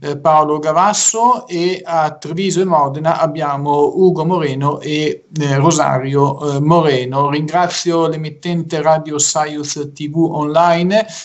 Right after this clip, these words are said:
che gratuitamente ripete questa nostra trasmissione di approfondimenti. Io sono Massimo Bonella alla conduzione, do subito la linea all'altro studio perché vedo già pronto Alveno Appi dell'Associazione Culturale Il Sicomoro.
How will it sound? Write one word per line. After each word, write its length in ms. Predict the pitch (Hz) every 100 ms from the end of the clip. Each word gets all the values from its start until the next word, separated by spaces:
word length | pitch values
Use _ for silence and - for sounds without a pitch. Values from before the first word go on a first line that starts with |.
| _ -
che 220 | 160 123
gratuitamente 800 | - 180 185 180 143 135 131 147
ripete 600 | 156 147 131 131 123 120
questa 300 | 147 139 151
nostra 460 | 139 135 139 131
trasmissione 640 | 139 143 170 - 135 127 123
di 160 | 147 -
approfondimenti. 760 | 151 151 139 151 139 135 170
Io 60 | 151
sono 160 | 147
Massimo 320 | 143 139 - 156
Bonella 280 | 170 196
alla 160 | 160 135
conduzione, 760 | 143 135 139 - 185 208 233 - - -
do 180 | 147
subito 340 | 147 190 190 165
la 120 | 151
linea 500 | 147 156 160 165 -
all'altro 360 | 139 143 139 139
studio 340 | - 175 170
perché 180 | 139 139
vedo 160 | 147 139
già 140 | 165
pronto 320 | 156 165 151
Alveno 320 | 139 151 143 151
Appi 360 | 160 160 160
dell'Associazione 1300 | 147 143 139 160 139 139 160 - 139 - 151 143 165
Culturale 480 | 143 143 151 156 151
Il 100 | 139
Sicomoro. 840 | - 165 156 147 156 175 180 208